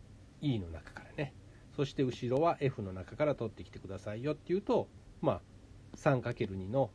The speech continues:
六通りがありますねと。っていうことなので、まあ、こいつのカーディナリティ、要素の数っていうことなので、これは、まあ、六個ありますねと。まあ、三かける二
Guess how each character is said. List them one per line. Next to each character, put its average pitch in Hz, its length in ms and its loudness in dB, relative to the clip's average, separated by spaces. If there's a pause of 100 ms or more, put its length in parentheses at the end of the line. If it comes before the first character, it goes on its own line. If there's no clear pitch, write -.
六 110 280 -2
通 123 60 2 (120)
り 101 120 -2
が 95 100 -4
あ 90 40 -8
り 92 60 -10 (100)
ま - 80 -8
す - 120 -18
ね - 100 -14
と。 - 80 -10
っ - 20 -18 (580)
て 202 60 2
い 202 40 6
う 196 40 6
こ 190 140 2
と 196 120 4
な 143 120 4
の 101 160 -2
で、 143 240 2 (120)
ま 135 140 4
あ、 - 20 -6
こ 120 240 2
い 110 60 -2
つ - 160 -6
の 160 220 6 (380)
カ 147 160 6
ー 120 80 4
デ 104 60 -4
ィ - 20 -2
ナ 107 100 2
リ 90 80 -2
テ - 140 -14
ィ、 - 80 -14
要 160 340 8
素 180 200 4
の 202 120 6
数 101 280 -2
っ - 20 -14
て - 180 -18
い 101 40 -10
う - 20 -10
こ 113 100 -8
と 104 100 -8
な 104 120 -6
の 110 160 -8
で、 165 180 2 (340)
こ 113 80 0
れ 104 100 0
は、 185 260 2 (100)
ま 104 120 0
あ、 95 40 -2
六 101 220 -4 (420)
個 - 220 -2
あ 120 80 -4
り 101 100 -4
ま 92 140 -8
す - 120 -14
ね 101 80 -8
と。 - 80 -14 (120)
ま 131 80 4
あ、 - 20 2
三 117 300 0
か 113 120 -2
け 104 140 -2
る 95 100 -8
二 98 120 -14